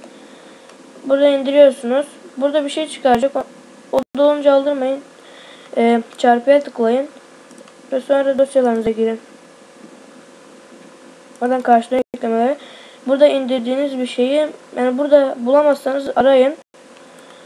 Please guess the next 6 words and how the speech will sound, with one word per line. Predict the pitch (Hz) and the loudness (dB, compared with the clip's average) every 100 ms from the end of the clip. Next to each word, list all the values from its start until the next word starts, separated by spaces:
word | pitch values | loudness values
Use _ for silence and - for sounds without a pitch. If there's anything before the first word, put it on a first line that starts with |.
| - - - - | -20 -20 -20 -2
Böyle | 262 262 | 2 2
sağa | 277 277 | 2 -2
tıklayıp | 285 277 254 269 - | -2 -2 0 0 2
kopyalayın. | 254 233 247 269 277 269 320 - - - | 0 2 2 6 6 4 0 -18 -20 -12
Ondan | 233 240 277 | -8 -2 -2
sonra | 285 262 247 285 | 0 -2 0 0